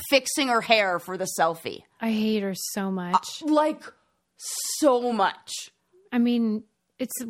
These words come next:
Speaker 2: crazy she's not been on Real World or, like,
Speaker 1: I can't.
Speaker 2: something. 'Cause that
Speaker 1: So,
Speaker 2: is exactly
Speaker 1: she's
Speaker 2: the
Speaker 1: the,
Speaker 2: type of people
Speaker 1: so
Speaker 2: we
Speaker 1: this
Speaker 2: are.
Speaker 1: is the female version of the man who thinks that he could fight the kangaroo and win.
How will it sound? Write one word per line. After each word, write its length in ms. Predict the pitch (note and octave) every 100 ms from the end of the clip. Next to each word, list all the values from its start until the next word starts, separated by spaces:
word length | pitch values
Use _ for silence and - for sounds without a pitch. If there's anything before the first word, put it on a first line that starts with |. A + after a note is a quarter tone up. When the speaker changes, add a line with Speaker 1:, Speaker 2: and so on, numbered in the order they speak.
| G#3+ -
Speaker 2:
crazy 340 | B3+ C#4 C4
she's 240 | - A3
not 220 | A3 G#3 G#3+
been 100 | G3+
on 160 | F#3+
Real 220 | F#3+ G3
World 300 | F3+ E3+ F3+ - _ _ _ _ _
or, 160 | A3+ G#3+
like, 240 | G3 F#3+
Speaker 1:
I 140 | - - - _
can't. 560 | - - - _ - _ -
Speaker 2:
something. 520 | G#3+ G3+ G3 F3 F#3 - _ _ _ _ _ _ _ _ _ _ _ _ _ _
'Cause 160 | A3+ G#3
that 140 | A3
Speaker 1:
So, 40 | A3
Speaker 2:
is 100 | A3
exactly 480 | A3+ A3 G3 - G#3
Speaker 1:
she's 220 | E4 A4
Speaker 2:
the 80 | -
Speaker 1:
the, 60 | G4
Speaker 2:
type 120 | -
of 100 | G3+
people 200 | G#3+ G#3
Speaker 1:
so 140 | C#4 B3+
Speaker 2:
we 160 | G3
Speaker 1:
this 180 | C4 C#4+
Speaker 2:
are. 60 | C4
Speaker 1:
is 100 | -
the 120 | G4
female 680 | A3+ C4 B3 B3 B3 C4+ A#3+
version 480 | G3+ G#3+ A3 B3+ B3+
of 260 | G3+ F#3 F#3
the 80 |
man 460 | F#3 G#3 F3+ G3 A3
who 100 | A3
thinks 320 | - F#3 F#3+
that 120 | G3 F3
he 100 | F#3
could 140 | E3
fight 200 | D#3+ D#3
the 60 | -
kangaroo 460 | D3 D3 D3+ C3+
and 120 | -
win. 200 | - -